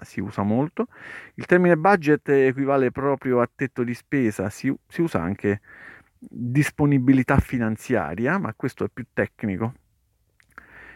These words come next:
Indica la cifra che è disponibile per essere spesa, quindi è esattamente o quasi la stessa cosa, no? Il budget.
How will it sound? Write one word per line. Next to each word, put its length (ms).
Indica 560
la 120
cifra 540
che 160
è 40
disponibile 1000
per 200
essere 400
spesa, 560
quindi 380
è 100
esattamente 640
o 100
quasi 400
la 120
stessa 440
cosa, 400
no? 140
Il 100
budget. 800